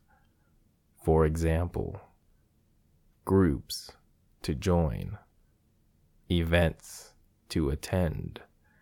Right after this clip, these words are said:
pages to follow or send a message to, shows to watch, and people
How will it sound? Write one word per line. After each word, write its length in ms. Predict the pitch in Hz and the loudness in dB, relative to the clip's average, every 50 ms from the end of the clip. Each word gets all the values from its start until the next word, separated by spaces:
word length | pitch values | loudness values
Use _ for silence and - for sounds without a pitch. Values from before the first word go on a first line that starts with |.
| _ _ _ _ _ _ _ _ _ _ _ _ _ - | _ _ _ _ _ _ _ _ _ _ _ _ _ -10
pages 960 | - - 104 98 95 95 92 82 78 73 67 62 50 - - - - - - - - | -6 0 4 4 6 6 4 2 0 -2 -2 -4 -6 -10 -14 -16 -18 -18 -18 -12 -8
to 120 | 78 82 | -8 -6
follow 840 | - - 95 87 85 85 80 76 69 60 55 50 50 50 - - - - | -2 2 4 6 6 6 6 4 2 -2 -4 -6 -8 -10 -14 -18 -18 -8
or 320 | - 85 90 92 95 98 101 | -4 0 0 2 2 2 0
send 540 | - - - 92 87 82 82 85 87 87 87 | -2 -4 -2 0 2 2 2 2 2 2 0
a 140 | 87 92 | 0 2
message 680 | 95 95 92 92 90 - - 80 64 65 - - - - | 2 2 2 2 0 -2 -6 -8 -8 -8 -10 -14 -16 -14
to, 440 | - - - - - - - - - - _ _ _ _ _ _ _ _ _ _ _ _ _ _ _ _ _ _ _ _ | -8 -8 -6 -6 -6 -10 -12 -16 -20 -20 _ _ _ _ _ _ _ _ _ _ _ _ _ _ _ _ _ _ _ _
shows 680 | - - - 78 78 76 73 73 - - - - - - | -12 -4 0 0 2 2 0 -2 -6 -10 -10 -12 -12 -8
to 100 | - 82 | -4 -2
watch, 680 | 80 82 85 87 85 73 - - - - - - - - - - - _ _ _ _ _ _ _ _ _ _ _ _ _ _ _ - | 0 2 2 2 2 0 -2 -6 -14 -14 -14 -16 -16 -18 -20 -20 -20 _ _ _ _ _ _ _ _ _ _ _ _ _ _ _ -4
and 500 | - 95 95 95 92 90 92 92 90 - | 0 2 4 4 4 4 4 2 0 -2
people 640 | - - 127 131 127 - - 98 87 78 76 87 | -2 0 0 0 0 2 2 2 4 4 2 0